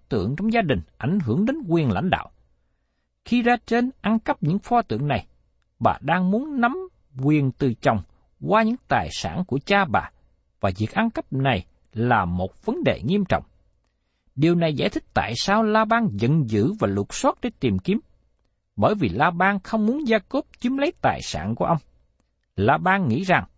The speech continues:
Jacob đã có nhiều tài sản hơn số lượng ông có thể có. Điều thứ hai được diễn tả ở đây là các thầy bói thấy sự dối trá, hay là họ có sự hiện thấy giả dối.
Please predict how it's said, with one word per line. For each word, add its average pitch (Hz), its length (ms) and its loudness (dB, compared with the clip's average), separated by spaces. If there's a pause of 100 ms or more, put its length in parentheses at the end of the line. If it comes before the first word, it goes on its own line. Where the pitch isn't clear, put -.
(220)
Jacob 143 480 -2
đã 98 160 -2
có 226 180 -4
nhiều 139 300 4
tài 107 340 -2
sản - 160 -6
hơn 208 220 2 (280)
số 277 280 0
lượng 104 320 0 (120)
ông 170 300 0
có 233 140 0
thể 131 260 -12
có. 120 160 2 (1500)
Điều 170 120 4
thứ 262 180 -4
hai 254 200 2
được 151 200 -6
diễn 175 200 -2
tả - 160 0
ở 202 220 -2
đây 233 180 0
là 120 240 -2 (340)
các 285 220 0
thầy 107 260 -4
bói 139 340 0 (380)
thấy 339 280 0
sự - 380 -6
dối 156 260 2
trá, 143 100 4 (1080)
hay 269 220 0
là 127 160 -2 (180)
họ - 460 -2
có 381 180 2
sự 95 540 -4 (640)
hiện 95 300 0
thấy 339 320 -4
giả - 160 -4
dối. 139 280 0